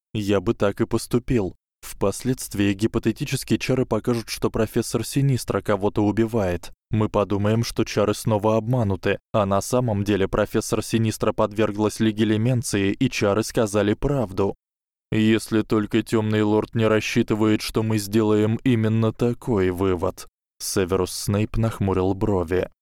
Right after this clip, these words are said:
В этом случае он действительно контролирует охранные чары,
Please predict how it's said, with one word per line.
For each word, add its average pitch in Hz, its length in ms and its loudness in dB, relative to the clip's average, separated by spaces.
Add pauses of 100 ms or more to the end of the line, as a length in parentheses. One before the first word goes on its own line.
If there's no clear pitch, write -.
(180)
В 120 260 2
этом 127 300 0
случае 120 580 4
он 113 180 2
действительно 110 840 0
контролирует 101 800 2
охранные 101 680 0
чары, 104 480 0